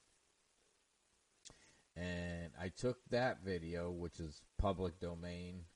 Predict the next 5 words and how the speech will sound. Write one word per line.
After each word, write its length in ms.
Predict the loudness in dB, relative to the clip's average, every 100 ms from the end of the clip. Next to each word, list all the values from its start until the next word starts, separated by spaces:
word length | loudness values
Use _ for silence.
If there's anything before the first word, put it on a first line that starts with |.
| _ _ _ _ _ _ _ _ _
and 420 | -4 -2 -2 -2
I 200 | 0 0
edited 540 | 2 2 2 0 -2 0
that 220 | -2 -2 -4
video 760 | -6 -4 -4 -4 -4 -4 -8